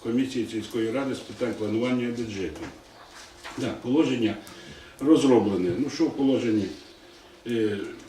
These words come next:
загальний, як, ну, загальний об'єкт, загальне положення, об'єкти оренди, орендодавці, порядок реєстрації, розгляду заяв орендарем,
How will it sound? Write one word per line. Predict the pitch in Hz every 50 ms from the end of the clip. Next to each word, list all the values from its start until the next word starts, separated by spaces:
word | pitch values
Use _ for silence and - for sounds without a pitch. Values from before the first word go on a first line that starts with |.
| - - - - - 113 107 - -
загальний, | 135 131 135 165 160 147 143 139 131 117 - - - - - - - - - - - - - - - - - - - - - - - - - - - - - -
як, | 117 113 - 113
ну, | 127 139 135 131
загальний | 135 123 147 147 143 139 135 131 120 113 - - - - - - - - - - - - - - - - - - - 110 117
об'єкт, | 113 110 117 123 143 120 98 - 131
загальне | 110 113 127 139 147 139 131 120
положення, | - - 127 139 147 123 131 123 120 123 120
об'єкти | 110 117 139 135 - - 123 117
оренди, | 107 117 139 143 131 123 110 113 113 113 - 104 113
орендодавці, | 117 127 123 113 107 113 110 117 143 143 139 123 110 113 - 123 113 107 - - - - - - 127 120 - -
порядок | - 131 139 147 131 127 131 120 -
реєстрації, | 127 123 127 120 - - - 143 151 151 139 - - 135 127
розгляду | 127 143 135 117 131 127 120 127 127 117
заяв | 123 123 123 127 120 127 127 123 117 113 113 - - - - - - - - -
орендарем, | 127 123 127 127 123 113 123 123 139 151 147 131